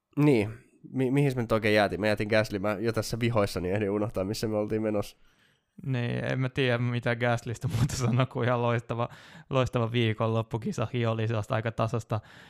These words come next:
Speaker 2: körröttelyä yksin, mut pystyi just nimenomaan pitämään mun mielestä ihan hyvänkin eron kyllä siinä niinku Leclerckiin, että ei niinku näyttänyt missään kohtaa niinku esimerkiksi joku undercutti pelottavalta, ja tota,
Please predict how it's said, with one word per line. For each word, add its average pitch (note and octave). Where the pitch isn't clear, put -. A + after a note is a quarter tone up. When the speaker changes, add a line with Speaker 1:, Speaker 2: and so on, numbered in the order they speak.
Speaker 2:
körröttelyä A2+
yksin, A#2
mut A2+
pystyi A#2
just A2+
nimenomaan A2+
pitämään A#2+
mun B2
mielestä B2
ihan B2
hyvänkin A#2
eron A2+
kyllä A#2+
siinä B2+
niinku B2
Leclerckiin, -
että C3+
ei A#2+
niinku A#2+
näyttänyt A#2
missään A2+
kohtaa A2
niinku A2
esimerkiksi G#2+
joku A#2+
undercutti A2
pelottavalta, A2+
ja B2
tota, -